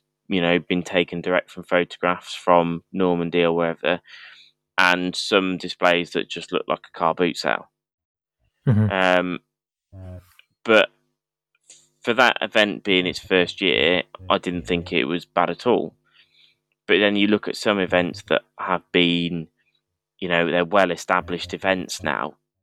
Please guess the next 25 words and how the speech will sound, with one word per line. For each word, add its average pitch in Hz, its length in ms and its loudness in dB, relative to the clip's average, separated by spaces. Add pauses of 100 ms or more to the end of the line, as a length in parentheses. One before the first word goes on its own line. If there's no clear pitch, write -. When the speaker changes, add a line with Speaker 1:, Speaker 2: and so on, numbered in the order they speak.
(360)
Speaker 1:
and 92 180 -4
you 87 120 0
look 101 180 2
Speaker 2:
Mm-hmm. 113 140 4
Speaker 1:
around 87 240 0
their 87 140 -2
displays, 76 800 -4 (1200)
and 95 600 -2 (280)
you 117 180 4
almost 127 220 2
get - 160 0
to - 80 -18
the 104 80 -6
point 101 320 0
where 90 100 -2
you 85 100 -6
start 92 300 -2
cringing 104 460 -2
and 80 100 -8
thinking, 85 460 -4 (260)
"Do 98 100 0
I 95 60 6
really 95 240 2
wanna 90 200 0
be, 87 400 -2